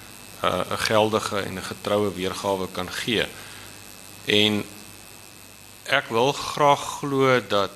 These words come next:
ehm, as mense deur so 'n vertelproses gaan rondom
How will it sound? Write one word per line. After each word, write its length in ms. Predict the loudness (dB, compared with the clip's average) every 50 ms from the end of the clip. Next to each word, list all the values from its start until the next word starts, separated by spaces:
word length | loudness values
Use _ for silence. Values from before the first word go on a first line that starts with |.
| -12 -8 -6
ehm, 460 | -4 -2 -2 -2 -4 -6 -6 -10 -12 -14 -16 -20 -20 -20 -20 -20 -20 -20 -20 -20 -20 -12 -4
as 180 | -2 0 0 0
mense 600 | 0 -4 -6 -6 2 4 4 4 4 0 -2 -4 -6
deur 180 | -8 -6 -2 0
so 340 | 0 0 0 -2 -4 -6 -6
'n 40 | -6
vertelproses 920 | -8 -12 -14 -10 -4 -2 -2 -2 -2 -4 -8 -4 -2 0 0 2 0 0
gaan 460 | -2 0 -2 -2 -2 -2 -2 -4 -8 -10 -16 -20 -20 -20 -20 -20 -20 -20 -18 -10
rondom 680 | -8 -8 -6 -6 -6 -6 -6 -4 -4 -4 -4 -6 -6 -8